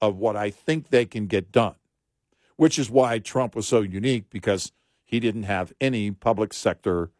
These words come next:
experience whatsoever. And a lot of people were saying, "Hey, we actually like that." And so it, it clearly worked for him in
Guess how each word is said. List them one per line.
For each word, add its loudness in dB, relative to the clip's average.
experience -2
whatsoever. -2
And 0
a -2
lot 0
of -8
people -2
were 0
saying, -2
"Hey, 2
we -6
actually -4
like 0
that." -10
And 0
so 2
it, -4
it -6
clearly 0
worked -4
for -4
him -6
in -10